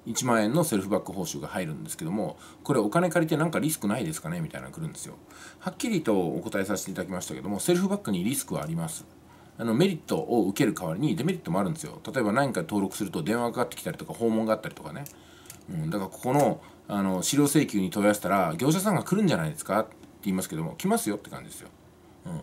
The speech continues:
だからそういうことをやるために、セルフバッグやるんじゃないですかって感じですよね。カードを作りすぎてなんかデメリットないですかって言ったら、カードを作りすぎたら金融ブラックになりますと。で、私は、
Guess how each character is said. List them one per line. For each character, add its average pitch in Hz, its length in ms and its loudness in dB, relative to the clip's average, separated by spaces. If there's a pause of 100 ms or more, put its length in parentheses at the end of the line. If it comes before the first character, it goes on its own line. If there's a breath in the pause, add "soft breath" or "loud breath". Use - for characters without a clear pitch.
だ - 60 -12
か 143 40 -2
ら 143 80 0
そ 214 220 2
う 226 40 2
い 233 60 0
う 226 60 -4
こ 240 100 0
と 180 240 8
を 110 80 6
や 104 140 8
る 117 80 -2
た 147 100 2
め 117 140 2
に、 95 340 0 (340 loud breath)
セ 123 140 0
ル 107 60 2
フ 110 80 -2
バ 107 80 6
ッ - 20 -8
グ 87 80 -4
や 85 80 -2
る 101 80 0
ん 92 40 2
じ 82 60 0
ゃ 73 40 -2
な 60 60 -6
い - 20 -10
で - 60 -12
す - 60 -10
か - 100 -8
っ - 20 -14
て - 80 -14
感 73 120 -8
じ - 100 -12
で - 20 -14
す - 80 -12
よ - 60 -8
ね。 175 160 -4 (460 loud breath)
カ 156 160 6
ー 139 40 6
ド 120 80 4
を 101 80 2
作 - 160 -2
り 120 40 2
す 139 120 2
ぎ 120 40 0
て 101 120 2
な 113 80 2
ん - 40 -2
か - 100 0
デ 95 100 0
メ 143 100 2
リ 135 60 -2
ッ - 20 -12
ト - 80 -6
な 113 80 2
い - 40 0
で 95 60 0
す - 80 -8
か 107 100 0
っ 107 40 0
て - 60 -8
言 - 100 -4
っ - 20 -12
た - 120 -10
ら、 139 40 8
カ - 0 -
ー 107 40 6
ド 95 60 0
を - 20 -6
作 - 160 4
り 151 40 -2
す 214 80 -2
ぎ 185 80 0
た 135 100 6
ら 80 140 -2 (140)
金 117 160 0
融 104 100 6
ブ 107 100 4
ラ 104 60 8
ッ - 40 -6
ク - 80 -8
に 73 80 -4
な 69 60 -8
り 71 40 -10
ま 76 120 -6
す - 80 -10
と。 - 80 -16 (540 loud breath)
で、 92 60 -4
私 90 240 -2
は、 214 220 6